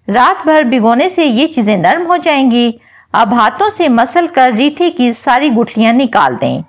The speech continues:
आप देखेंगे इस तरह की झाग ऊपर आ जाएगी। इसके बाद इसमें हम ऐड करेंगे बीस ग्राम इमली और दस ग्राम बाल छड़। ये एक जड़ी बूटी होती है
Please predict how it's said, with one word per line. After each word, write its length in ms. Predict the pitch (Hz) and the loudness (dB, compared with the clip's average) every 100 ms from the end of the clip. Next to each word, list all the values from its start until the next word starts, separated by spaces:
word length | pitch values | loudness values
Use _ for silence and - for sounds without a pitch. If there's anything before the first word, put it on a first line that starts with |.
| _ - - - | _ -20 -20 -8
आप 180 | - 226 | -2 0
देखेंगे 580 | 202 233 - 427 392 330 | 0 -2 -2 -4 -2 -2
इस 300 | 320 - 330 | 0 -2 -2
तरह 200 | 349 339 320 | -2 -2 0
की 160 | 302 | 0
झाग 420 | 233 - 202 190 202 | -2 0 0 0 -2
ऊपर 300 | 170 285 349 | -4 0 0
आ 120 | 320 | 0
जाएगी। 600 | - 233 226 208 196 208 - _ _ _ _ | 2 0 0 0 0 -2 -6 _ _ _ _
इसके 320 | - 359 403 370 | -4 -2 -2 2
बाद 280 | 294 269 | 2 2
इसमें 320 | 277 302 311 285 | 0 -2 0 0
हम 300 | 240 202 214 - | 0 0 -2 0
ऐड 280 | 196 302 - | 0 0 -2
करेंगे 400 | 294 240 220 208 | -2 0 0 0
बीस 320 | 190 285 339 240 | 0 0 0 -2
ग्राम 280 | 202 180 - | -2 -2 -2
इमली 540 | 208 254 294 320 320 - _ _ _ _ - | 0 2 2 0 -2 -8 _ _ _ _ 0
और 280 | 226 226 | 2 2
दस 260 | 196 277 339 | 2 0 0
ग्राम 380 | 226 240 208 220 | 0 0 2 0
बाल 260 | 208 202 214 | 2 0 0
छड़। 360 | - 202 123 - - _ _ _ _ | -2 -2 -2 -4 -16 _ _ _ _
ये 220 | 208 311 | -2 0
एक 220 | 403 349 220 | 0 0 -2
जड़ी 220 | 208 202 | -2 -2
बूटी 340 | 190 208 - 381 | -2 -4 -2 0
होती 320 | 370 370 330 | 0 0 -2
है 380 | 294 254 240 | 2 2 0